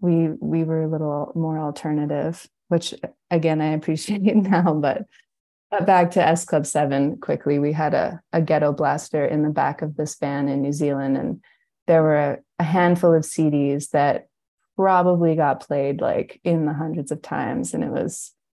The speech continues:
Lauryn Hill, Miseducation,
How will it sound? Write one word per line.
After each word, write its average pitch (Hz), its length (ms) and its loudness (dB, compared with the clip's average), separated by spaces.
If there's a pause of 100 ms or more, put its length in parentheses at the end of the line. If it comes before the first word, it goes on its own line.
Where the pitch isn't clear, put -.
(300)
Lauryn 165 420 0
Hill, 147 560 -2 (160)
Miseducation, 151 1080 -6